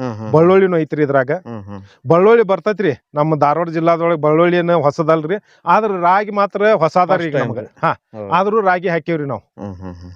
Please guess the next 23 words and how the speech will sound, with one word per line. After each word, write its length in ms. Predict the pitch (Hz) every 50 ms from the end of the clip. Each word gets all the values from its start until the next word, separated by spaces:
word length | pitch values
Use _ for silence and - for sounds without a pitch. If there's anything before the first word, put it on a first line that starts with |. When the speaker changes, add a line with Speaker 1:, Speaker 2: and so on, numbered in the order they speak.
| - _
Speaker 1:
ಯಾವ 260 | - 120 127 135 139 131
ತರ 220 | - 147 135 139
ಬರ್ತದ 320 | 127 127 131 120 - 143
ನೋಡ್ರಿ. 260 | 147 143 131 127 131 165
Speaker 2:
ಯಾವ 140 | 180 208
ತರ 220 | 175 - 190 196 220
ಬರ್ತೈತಿ 420 | 180 185 170 160 202 180 - 226
ನೋಡುದ್ರಿ. 380 | 208 170 165 165 175 160 147 135
Speaker 1:
ಓಕೆ. 460 | - _ _ _ - 92 98 - 202
Speaker 2:
ಒಂದ್ 160 | 247 240 226
ಇದ 340 | 240 233 220 214 220 202 208 220 214 208 202 202 190 180 165 151 143 135 120 - _ _ _ _ _ _ _
ಪ್ರಯೋಗಾಲಯ 680 | - 160 175 208 240 254 254 240 226 226 220 220 214 196
ರೀ. 100 | 170 -
Speaker 1:
ಹ್ಮ್. 460 | - _ 131 139 131 120 107 95 92
Speaker 2:
ಸ್ವಲ್ಪ 320 | - 202 269 277 - -
ಹಾಕಿ 220 | 220 240 247 220 220
ನೋಡುದ್ರಿ. 360 | 214 214 214 214 214 170 - 170
ಯಾರು 460 | 156 151 165 208 220 233 240 247 247 226 - _ _ _ -
ರೈತರು 580 | 139 156 175 202 226 196 - 220 214 220 220
ಒಮ್ಮಕ್ಲೆ 500 | 214 190 175 180 190 214 202 - 202 202
ಹೊಸ 240 | 202 165 160 160 - 202 208
ಬೀಜ 220 | 196 180 202 190 202 208
ತರ್ತಾರೋ, 640 | - - 190 180 165 - 202 196 196 190 196 196 202